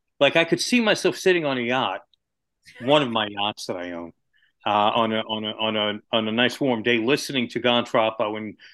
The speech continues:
George Harrison and Somewhere in England, those albums. So Mystical One's my fourth pick, and my fifth one is Dream Away,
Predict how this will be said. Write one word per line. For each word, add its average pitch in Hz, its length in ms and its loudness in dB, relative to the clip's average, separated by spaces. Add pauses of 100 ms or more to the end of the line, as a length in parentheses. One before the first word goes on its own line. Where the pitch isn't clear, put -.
(160)
George 120 280 2
Harrison 110 520 0
and 104 140 -10
Somewhere 120 420 0
in 107 80 -2
England, 98 400 -4
those 107 240 -2
albums. 87 560 -10 (460)
So 160 160 4
Mystical 170 480 4
One's 139 260 0
my 127 140 -2
fourth 135 340 -4
pick, - 220 0
and 123 80 -2
my 120 80 2
fifth 202 320 -2
one 117 240 -2
is 120 460 -2 (420)
Dream 175 240 4
Away, 90 340 -4